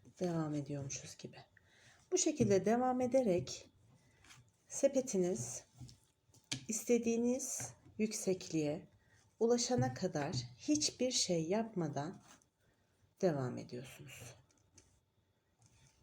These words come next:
Sepetiniz istenilen yüksekliğe geldikten sonra da kapatmasını yine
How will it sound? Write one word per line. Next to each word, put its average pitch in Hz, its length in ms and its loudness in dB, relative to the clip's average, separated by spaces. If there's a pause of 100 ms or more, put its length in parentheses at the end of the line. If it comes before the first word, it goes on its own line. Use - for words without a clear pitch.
(2750)
Sepetiniz 185 580 0
istenilen 240 560 0
yüksekliğe 156 1080 -2
geldikten 190 720 0
sonra 208 680 -2
da 185 240 -4 (2250)
kapatmasını 190 800 -4
yine 226 460 0